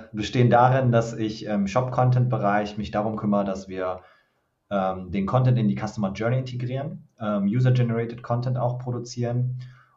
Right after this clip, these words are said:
und, äh, immer schauen, dass wir die neuesten Trends bei uns online abbilden.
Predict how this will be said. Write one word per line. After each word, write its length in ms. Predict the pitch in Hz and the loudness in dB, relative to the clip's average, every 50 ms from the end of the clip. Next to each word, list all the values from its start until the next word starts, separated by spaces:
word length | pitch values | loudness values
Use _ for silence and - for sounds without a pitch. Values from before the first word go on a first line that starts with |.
| _ _ - 104 | _ _ -2 0
und, 380 | 104 104 104 104 104 101 104 | 2 4 4 4 4 2 0
äh, 500 | 104 107 101 98 98 98 98 95 95 - | 0 2 2 4 4 2 2 0 -2 -2
immer 200 | 107 107 107 107 | 0 0 2 0
schauen, 320 | 107 - 104 98 101 101 98 | 0 0 0 0 2 2 0
dass 180 | 95 98 - | -2 -2 -4
wir 60 | 107 | -4
die 100 | 101 101 | -2 -2
neuesten 400 | 95 95 92 98 101 - - 104 | -2 0 -2 -2 -4 -4 -6 -8
Trends 300 | - - 101 98 98 95 | -6 -4 -4 -4 -4 -4
bei 100 | 95 87 | -4 -6
uns 360 | 69 85 87 90 87 87 - - | -6 -6 -8 -10 -12 -16 -14 -10
online 460 | - 95 92 92 92 90 90 85 85 | -6 -6 -6 -6 -6 -8 -8 -6 -6
abbilden. 720 | 101 - - - 117 120 123 - 165 202 - - - _ | -6 -6 -6 -4 -2 0 0 0 0 -2 -4 -8 -12 _